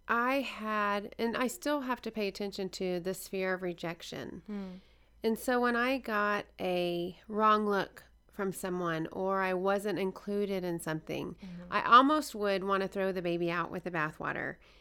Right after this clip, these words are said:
Speaker 1: and walk away, turn the other direction in order to protect myself. And so I feel like I probably missed out on some really wonderful opportunities with friendships,
Speaker 2: Mm-hmm.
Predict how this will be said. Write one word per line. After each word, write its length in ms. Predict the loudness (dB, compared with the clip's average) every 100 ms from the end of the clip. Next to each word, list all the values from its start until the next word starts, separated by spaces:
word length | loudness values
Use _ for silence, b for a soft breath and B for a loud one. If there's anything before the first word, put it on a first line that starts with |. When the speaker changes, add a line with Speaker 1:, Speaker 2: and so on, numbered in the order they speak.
| b b -8
Speaker 1:
and 180 | 0 2
walk 240 | 4 2 2
away, 600 | 2 2 2 0 -2 -6 -18 -20 -20 _
turn 280 | 0 2 4
the 120 | 4
other 180 | 4 2
direction 560 | 2 2 0 0 0 2
in 160 | 2
order 260 | 2 0 -2
to 140 | -6
protect 440 | -8 -6 -4 -6 -4
myself. 560 | -6 -6 -8 -8 -8 -6
And 180 | -6 -4
so 140 | -2
I 200 | 0 0
feel 200 | 0 -4
like 180 | -4 -4
I 80 | -6
probably 340 | -4 -4 -2
missed 300 | -4 -6 -6
out 180 | -6 -6
on 160 | -6 -8
some 240 | -6 -4
really 420 | -4 -4 -4 -6 -10 b b b -6
wonderful 520 | 2 2 2 -2 -2
opportunities 840 | 0 0 -2 -4 -2 -2 0 -2 -4
with 140 | -8
friendships, 800 | -4 -4 -2 -4 -4 -8 -18 -18
Speaker 2:
Mm-hmm. 240 | -12 -10